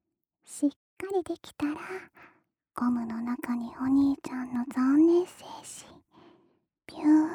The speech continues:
ービューって、無駄打ちさせてあげるからね。<laughs> あ、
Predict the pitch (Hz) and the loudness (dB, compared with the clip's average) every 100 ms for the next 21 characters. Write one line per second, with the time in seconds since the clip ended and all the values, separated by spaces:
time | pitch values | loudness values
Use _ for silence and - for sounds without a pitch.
0 | - - - 330 349 370 381 427 _ _ | -8 -10 4 6 6 2 -2 -6 _ _
1 | 330 330 - - - _ _ _ _ 240 | -2 -2 -6 -20 -20 _ _ _ _ 0
2 | 226 240 240 - 247 - - 254 254 262 | 0 0 -2 -4 -10 -12 -12 -8 -6 -2
3 | 269 285 294 - 269 262 277 359 523 - | 0 2 0 -2 -2 2 4 4 2 -14
4 | _ _ _ _ _ - - 480 - - | _ _ _ _ _ -10 -8 -10 -16 -20
5 | _ _ - - _ _ _ _ _ _ | _ _ -20 -20 _ _ _ _ _ _
6 | _ _ _ | _ _ _